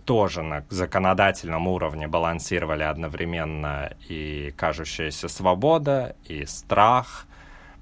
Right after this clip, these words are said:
Поэтому кондиции жизни, пусть значительно благожелательнее, чем в другие периоды, по-прежнему, конечно, далеки крайне от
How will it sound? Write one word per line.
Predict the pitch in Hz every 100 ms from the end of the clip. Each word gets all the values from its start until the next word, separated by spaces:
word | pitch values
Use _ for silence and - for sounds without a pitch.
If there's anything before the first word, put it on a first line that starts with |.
| -
Поэтому | 107 117 120 107 95
кондиции | 95 95 110 110 - 95
жизни, | 80 98 107 104 90 85 73
пусть | 98 95 -
значительно | - 87 85 147 147 110
благожелательнее, | 95 92 85 87 101 92 87 87 80
чем | 76 90 76
в |
другие | 73 85 98 165
периоды, | 151 87 80 73 71 73
по-прежнему, | - 76 95 117 117 95 82
конечно, | - 78 80 - - 82 76 71
далеки | 90 90 82 80 - 104 104 95 - -
крайне | - 95 101 82 73 73 71 - - - - -
от | 82 92 - -